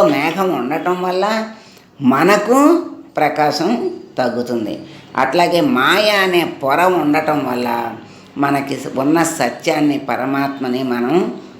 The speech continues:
దర్శించలేకపోతాం. అంతేగాని ఆయన అంతటా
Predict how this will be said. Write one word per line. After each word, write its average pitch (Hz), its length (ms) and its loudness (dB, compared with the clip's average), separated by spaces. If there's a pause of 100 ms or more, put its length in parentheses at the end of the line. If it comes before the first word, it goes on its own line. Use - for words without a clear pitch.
(120)
దర్శించలేకపోతాం. 123 1400 2 (500)
అంతేగాని 143 680 2 (480)
ఆయన 139 340 2
అంతటా 127 560 0